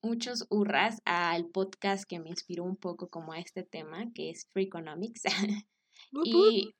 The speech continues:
Speaker 1: sí, hablan un poco sobre los motivos para casarte, ¿no?
Speaker 2: Ujú.
Speaker 1: Entonces,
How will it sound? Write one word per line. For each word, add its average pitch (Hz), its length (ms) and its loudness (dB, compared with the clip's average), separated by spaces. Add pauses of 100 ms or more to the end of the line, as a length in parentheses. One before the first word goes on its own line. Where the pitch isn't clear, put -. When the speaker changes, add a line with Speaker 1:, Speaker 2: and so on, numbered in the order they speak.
Speaker 1:
sí, 233 360 0
hablan 220 420 4
un 214 180 2
poco 202 320 -4
sobre 165 300 -6
los 180 160 -6
motivos 190 520 -2
para - 220 -10
casarte, - 540 -12 (220)
¿no? 175 320 -6 (1300)
Speaker 2:
Ujú. 190 300 0
Speaker 1:
Entonces, 190 540 0